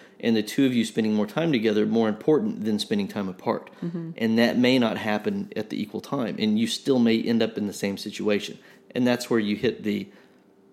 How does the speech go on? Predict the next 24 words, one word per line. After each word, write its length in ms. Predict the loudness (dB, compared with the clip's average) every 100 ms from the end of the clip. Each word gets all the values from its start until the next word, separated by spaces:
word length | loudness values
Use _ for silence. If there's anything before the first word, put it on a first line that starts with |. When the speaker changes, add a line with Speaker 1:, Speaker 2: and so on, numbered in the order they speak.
| 0
Speaker 1:
"You 120 | 4
weren't 180 | 4 4
like 300 | 2 0 2
this. 180 | 0 2
I 80 |
chose 420 | 0 2 4 4 2
to 80 |
be 140 | 2 2
with 180 | 2 0
you 80 |
because 380 | -2 2 2 2 -4 -20 -10
you 180 | 4 6
had 240 | 8 6 4
your 160 | 2
group 280 | 2 0 -2
of 140 | -4
friends 240 | 2 4 4
and 80 | 4
Speaker 2:
I 20 |
Speaker 1:
I 40 | 4
had 180 | 4
Speaker 2:
know. 80 | 4
Speaker 1:
mine, 340 | 4 4 6 4
and, 140 | 4